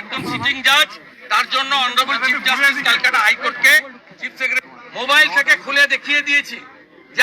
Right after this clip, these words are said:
আটই জানুয়ারি বারোটার সময় আমি পোস্ট করেছিলাম, দুটো আটচল্লিশ মিনিটে এমএসভিপি, সিএমওএইচ, ডেপুটি সিএমএইচ কে ব্যান্ড ডিক্লেয়ার করে, আহ, মেসেজ পাঠিয়েছে। তারপরে গতকাল চোদ্দই জানুয়ারি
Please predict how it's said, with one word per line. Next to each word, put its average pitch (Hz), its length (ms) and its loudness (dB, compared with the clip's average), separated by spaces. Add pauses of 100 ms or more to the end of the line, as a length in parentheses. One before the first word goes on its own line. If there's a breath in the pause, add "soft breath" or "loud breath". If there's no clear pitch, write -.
(120)
আটই 269 360 0
জানুয়ারি 277 480 0 (540)
বারোটার 269 440 -2
সময় 285 280 4
আমি 277 100 -4 (100)
পোস্ট 254 260 -6
করেছিলাম, 269 420 0 (560)
দুটো 247 160 -6 (100)
আটচল্লিশ 277 520 -2
মিনিটে 294 300 2 (560)
এমএসভিপি, 269 520 -2 (120)
সিএমওএইচ, 269 500 0
ডেপুটি 269 340 -2
সিএমএইচ 269 440 -2
কে 277 60 6 (100)
ব্যান্ড 254 240 2
ডিক্লেয়ার 254 380 2
করে, 262 240 2
আহ, 220 920 -2 (120)
মেসেজ 254 300 2 (100)
পাঠিয়েছে। 269 380 4 (720)
তারপরে 302 420 2 (120)
গতকাল 302 380 -2 (100)
চোদ্দই 294 360 -2
জানুয়ারি 285 360 2